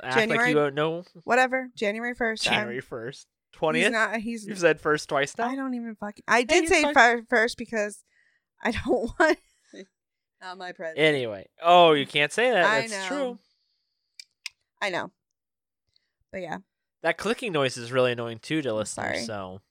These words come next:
Speaker 1: you should apologize for that 'cause I can't clear that
Speaker 2: I
Speaker 1: one
Speaker 2: think
Speaker 1: up.
Speaker 2: people at nursing homes should get it first.
Speaker 1: I don't agree with that.
Speaker 2: Why? They're the ones mostly affected.
Speaker 1: No, they're not.
Speaker 2: Yes,
Speaker 1: First
Speaker 2: they are.
Speaker 1: responders are.
Speaker 2: Well, no, after the first responders.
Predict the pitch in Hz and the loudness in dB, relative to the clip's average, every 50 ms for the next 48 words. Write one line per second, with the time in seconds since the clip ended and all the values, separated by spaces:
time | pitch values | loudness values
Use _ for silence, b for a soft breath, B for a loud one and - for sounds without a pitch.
0 | _ _ _ 117 - - 104 95 - 113 107 110 107 107 104 104 - 98 110 135 | _ _ _ -18 -16 -14 -14 -14 -12 -12 -12 -10 -10 -10 -12 -12 -12 -12 -12 -12
1 | 131 - - - 113 104 - - 110 - _ _ - 117 110 104 - 294 330 392 | -14 -16 -16 -14 -16 -14 -14 -16 -18 -18 _ _ -14 -12 -10 0 4 6 6 6
2 | 440 571 523 427 330 320 311 - 285 254 226 190 185 190 196 214 - 202 190 190 | 6 4 2 2 2 0 2 2 4 4 4 4 2 0 -6 -6 -6 -8 -10 -10
3 | 190 160 156 185 - - - - - - - - - - - - 208 - - - | -10 -12 -10 -10 -12 -10 -10 -8 -8 -8 -8 -10 -10 -12 -12 -12 -12 -14 -16 -16
4 | - - _ _ _ _ _ - 120 127 117 - 92 92 90 - - 101 104 98 | -18 -20 _ _ _ _ _ -10 -8 -8 -6 -8 -10 -14 -14 -18 -20 -20 -18 -18
5 | 92 85 82 - - 120 120 110 101 101 127 - _ _ _ _ _ _ _ _ | -18 -18 -18 -18 -16 -14 -14 -12 -12 -14 -16 -18 _ _ _ _ _ _ _ _
6 | _ _ _ _ _ _ _ _ _ _ - 330 320 254 214 208 - 233 233 247 | _ _ _ _ _ _ _ _ _ _ -18 -14 -12 -12 -12 -10 -10 -12 -12 -12
7 | 254 254 262 254 247 247 254 247 247 - - 240 226 220 - - 208 - _ - | -14 -14 -14 -14 -14 -12 -12 -12 -12 -12 -12 -12 -12 -12 -12 -14 -14 -14 _ -14
8 | - - 196 - _ 165 180 220 262 302 302 220 143 131 123 120 131 190 262 311 | -14 -14 -16 -18 _ _ -12 -10 -8 -6 -4 -4 -4 -4 -6 -4 -4 -4 -4 -6
9 | - - - - - 277 311 - 415 392 285 - 277 330 294 453 - 185 175 160 | -8 -16 -12 -4 -2 0 0 2 2 2 2 4 4 4 6 6 4 4 4 2
10 | 139 139 135 117 110 101 101 104 320 370 359 285 - 302 359 392 359 - - 320 | 2 4 2 2 2 2 0 0 2 4 2 2 2 0 -2 -2 0 0 2 2
11 | 349 359 349 - 392 359 339 302 - 302 294 269 - 269 254 - - 226 240 262 | 0 0 0 -2 -6 -4 -4 -4 -4 -4 -4 -4 -6 -8 -8 -6 -4 -4 -2 -2
12 | 247 - - 98 170 208 - | 0 0 -2 -2 -2 -6 -8